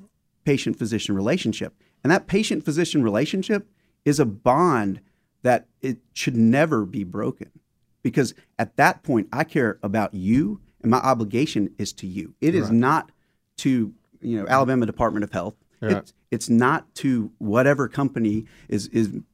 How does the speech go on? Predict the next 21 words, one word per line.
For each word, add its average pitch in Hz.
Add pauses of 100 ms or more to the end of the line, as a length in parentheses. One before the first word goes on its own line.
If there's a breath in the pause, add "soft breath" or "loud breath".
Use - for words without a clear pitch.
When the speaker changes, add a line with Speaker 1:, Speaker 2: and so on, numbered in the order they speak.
Speaker 1:
feeding 143
me 117
lunch. 117 (300 soft breath)
It's, 165 (380)
you 143
know, 101
it, 165
it's -
to -
you. 143 (380)
And 131
if 135
you 170
don't -
s-, - (460)
follow 175
the 170
two 180
C's 170
of 156
medicine, 120